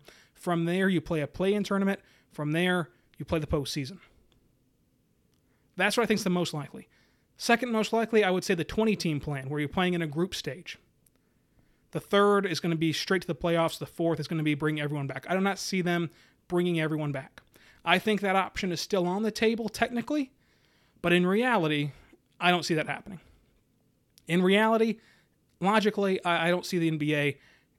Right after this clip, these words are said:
having every team come back. So that brings a lot of questions. Let's start with N B A questions, just general N B A questions and to-, and topics.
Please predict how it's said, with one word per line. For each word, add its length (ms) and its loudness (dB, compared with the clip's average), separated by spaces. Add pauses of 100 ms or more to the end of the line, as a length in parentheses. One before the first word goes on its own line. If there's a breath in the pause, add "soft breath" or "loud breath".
(100)
having 360 2
every 180 0
team 200 -4
come 140 -6
back. 280 -14 (2750)
So 460 0 (420)
that 120 -10
brings 200 2
a 40 2
lot 140 2
of 60 2
questions. 440 0
Let's 140 -2
start 400 0
with 180 -4
N 180 4
B 200 0
A 100 2
questions, 460 -10
just 240 -6
general 600 0 (440 soft breath)
N 180 2
B 140 4
A 80 6
questions 480 0
and 100 -4
to-, 160 -6
and 160 -4
topics. 480 -10